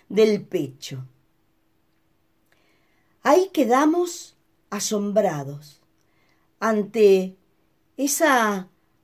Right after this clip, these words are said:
ese barco que parecía un fantasma a través de la niebla,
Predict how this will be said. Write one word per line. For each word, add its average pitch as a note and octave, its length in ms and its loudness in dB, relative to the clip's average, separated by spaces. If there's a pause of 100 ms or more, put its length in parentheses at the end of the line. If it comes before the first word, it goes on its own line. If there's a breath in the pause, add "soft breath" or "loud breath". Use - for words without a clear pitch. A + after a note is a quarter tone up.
(100)
ese B3+ 240 -2
barco C#4+ 560 2
que G#3+ 80 0
parecía G#3+ 720 -2 (100)
un A#3+ 180 -4
fantasma G#3+ 920 2
a F#3+ 80 -2
través A3+ 320 -2
de D4 80 2
la A#3 140 2
niebla, G#3 800 -4